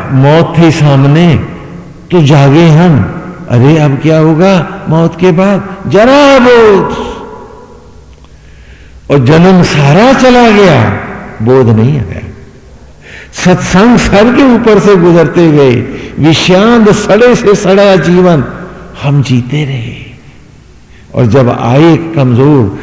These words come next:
जब टूटे घुटने, आया बुढ़ापा, तो याद आई राम की। क्या बात है। और फिर कहा, "बरखा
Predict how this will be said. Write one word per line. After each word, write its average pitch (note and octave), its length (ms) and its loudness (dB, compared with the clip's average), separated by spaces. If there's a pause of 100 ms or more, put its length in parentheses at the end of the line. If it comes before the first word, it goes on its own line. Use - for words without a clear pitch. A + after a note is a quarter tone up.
(180)
जब C3+ 320 -2
टूटे D3+ 500 0
घुटने, D3+ 720 0 (160)
आया C3+ 420 2
बुढ़ापा, E3+ 640 2 (420)
तो C3+ 60 -4
याद B2 340 2
आई B2+ 240 2
राम D3 300 0
की। - 360 -6 (460)
क्या C2 180 -2
बात - 300 -8
है। - 160 -18 (4000)
और G2+ 60 -10
फिर A#2 240 -2
कहा, B2 280 0
"बरखा G#2 840 -2